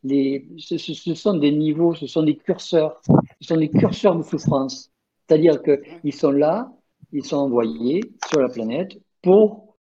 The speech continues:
Speaker 1: mesurer le maximum de souffrance par rapport à leur curseur. C'est-à-dire que, euh,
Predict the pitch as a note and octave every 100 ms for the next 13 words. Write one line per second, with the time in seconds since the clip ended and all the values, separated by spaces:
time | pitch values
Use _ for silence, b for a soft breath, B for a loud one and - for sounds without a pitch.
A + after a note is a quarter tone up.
0 | _ _ _ C3 F3+ F3+ E3 C#3+ D#3 G#3
1 | - _ _ - B2 C3 C#3+ F#3+ - E3+
2 | D#3 D3 C3+ B2 C3+ B2 D#3 G#3 G3 -
3 | C3+ A#2+ B2+ F#3 F#3 C3 C3 B2 - D#3
4 | - D3 C3 - _ _ _ _ - C#3
5 | D3+ C3+ B2+ - _ - C#3+ B2 B2 -
6 | - A2+ A#2 A#2 A2+ A2+ A2